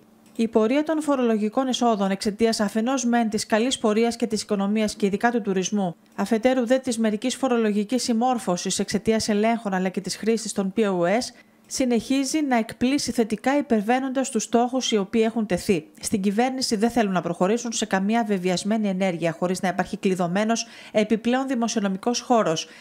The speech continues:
εν αναμονή μάλιστα και της επικείμενης αξιολόγησης από την Fitch την πρώτη του Δεκέμβρη, που όλα συγκλίνουν στην εκτίμηση ότι και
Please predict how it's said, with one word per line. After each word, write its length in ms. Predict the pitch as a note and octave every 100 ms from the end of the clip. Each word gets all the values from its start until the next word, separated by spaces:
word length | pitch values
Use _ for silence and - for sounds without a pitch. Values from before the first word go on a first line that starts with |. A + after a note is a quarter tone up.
| - -
εν 140 | G#3+
αναμονή 380 | G#3 G3+ G3+ G3+
μάλιστα 420 | F#3+ F#3+ G3 A3+
και 120 | A3
της 120 | A#3
επικείμενης 600 | A3+ G#3+ G3+ A#3 A3+ A3
αξιολόγησης 760 | G#3+ - G3 F#3 G3 G3 G#3 G3
από 200 | F#3 F3+
την 160 | F3 E3 -
Fitch 240 | A#3 A#3+ - - -
την 180 | F#3+
πρώτη 280 | F3+ F#3+ F#3
του 100 | E3+
Δεκέμβρη, 600 | D#3+ D#3 F#3+ G3 G#3 C#4+ - - - -
που 80 | B3+
όλα 220 | D#4 D#4+
συγκλίνουν 480 | D4+ A3 A3+ A#3+ A3+
στην 160 | -
εκτίμηση 480 | G3 - A#3+ C#4 C4
ότι 200 | G#3+ G#3+
και 240 | - D4+